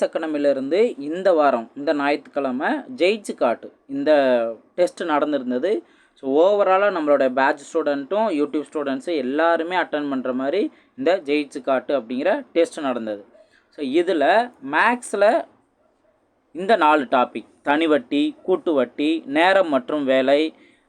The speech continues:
அதே போல குழாய் கணக்குகள், சதவீதம், இந்த டாப்பிக்ல இருந்து இருபத்தைந்து கொஸ்டின் கேட்டிருந்தோம். So, இந்த மேக்ஸ் கொஸ்டினுக்கான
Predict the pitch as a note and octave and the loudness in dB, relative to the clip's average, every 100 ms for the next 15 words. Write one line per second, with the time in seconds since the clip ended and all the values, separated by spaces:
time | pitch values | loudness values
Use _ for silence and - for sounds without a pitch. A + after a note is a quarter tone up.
0 | _ - D#3 E3+ F3+ D#3+ E3+ - F3+ F#3 | _ -4 0 2 2 2 0 2 4 4
1 | E3+ D3 B2+ D3 D#3+ - D3 D#3+ D3+ B2+ | 2 -2 0 0 0 0 2 2 2 0
2 | A2+ A2 C3+ E3+ G#3+ A#3 - D#3+ D#3 D#3 | -4 -6 -6 -4 0 0 2 2 2 -2
3 | C#3+ C3+ B2+ B2 D3 G#3 G#3 C#3+ D3+ E3+ | 0 0 0 0 0 0 0 0 2 2
4 | - D3+ C#3 B2+ C#3 - D3+ C3+ B2+ C3+ | 2 -2 -2 -4 -6 -4 -8 -4 -4 -4
5 | B2 D3 G3+ - _ - E3+ D#3 F#3+ G#3 | -2 0 -2 -6 _ -4 0 0 0 2
6 | A#3+ B3 - D3 E3 F#3+ - D#3 D3+ D3 | 2 0 -4 0 0 0 -4 -6 -6 -8
7 | C3+ C3 C3 | -8 -6 -2